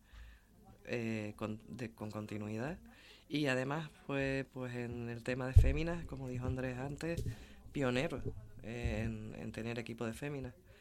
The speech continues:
Es algo que nosotros no pudimos materializar, pero que bueno, que ya Andrés, eh,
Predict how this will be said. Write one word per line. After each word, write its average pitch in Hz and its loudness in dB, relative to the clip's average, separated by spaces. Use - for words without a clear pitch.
Es 131 0
algo 127 2
que 127 0
nosotros 127 -2
no 127 -2
pudimos 127 0
materializar, 123 0
pero 143 0
que 127 6
bueno, 117 -2
que 113 -4
ya 110 -4
Andrés, 117 -2
eh, 107 -6